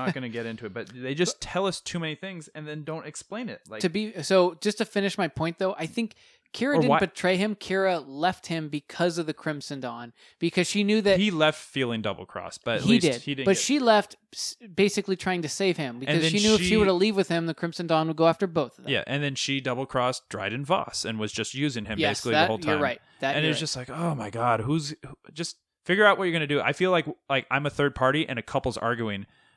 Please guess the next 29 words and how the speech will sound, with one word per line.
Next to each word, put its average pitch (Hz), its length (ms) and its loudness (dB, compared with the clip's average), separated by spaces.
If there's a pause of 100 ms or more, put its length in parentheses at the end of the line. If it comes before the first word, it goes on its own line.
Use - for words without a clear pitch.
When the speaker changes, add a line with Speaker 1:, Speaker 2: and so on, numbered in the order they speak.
(120)
Speaker 1:
about, 117 240 0
like, 120 160 -2
where 131 100 4
we're 127 80 0
gonna 123 140 -4
go 117 140 2
for 127 120 -2
Speaker 2:
<laughs> 127 120 0
Speaker 1:
dinner, 104 200 -2
and 117 160 -4
I'm 117 140 -2
hungry. 110 400 -4
I'm 110 100 -6
just 123 140 -6
like, 123 160 -4
"You 156 80 -10
know 160 60 -2
what, 160 120 -2 (220)
you 156 100 -6
guys, 147 220 2
I'm 160 180 -2
gonna 151 180 -2
just 135 200 -6
go 127 100 -2
figure 117 220 -2
it 107 40 0
out 104 120 -2
for 110 80 -12
myself. - 360 -10